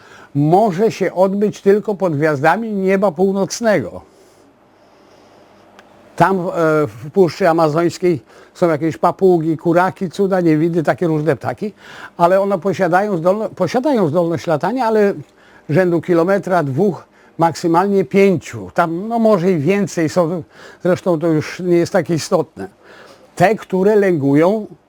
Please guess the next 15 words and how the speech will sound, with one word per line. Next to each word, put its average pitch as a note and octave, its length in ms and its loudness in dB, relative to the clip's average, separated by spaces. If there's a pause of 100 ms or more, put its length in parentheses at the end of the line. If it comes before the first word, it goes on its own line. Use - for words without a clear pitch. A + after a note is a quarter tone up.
poniżej E3 560 4
równika D3+ 580 -2 (800)
i D#3 120 4
żyją G3 460 2
tam, G3+ 360 0
no, G3 180 0
stale, F3 440 0
powiedzmy, D#3 580 0 (360)
i F3+ 100 0
nie F#3+ 240 4
migrują. F3 680 2 (1300)
Natomiast D#3+ 540 2
wszystkie E3 440 0
te, E3 360 0 (640)
które D#3 540 2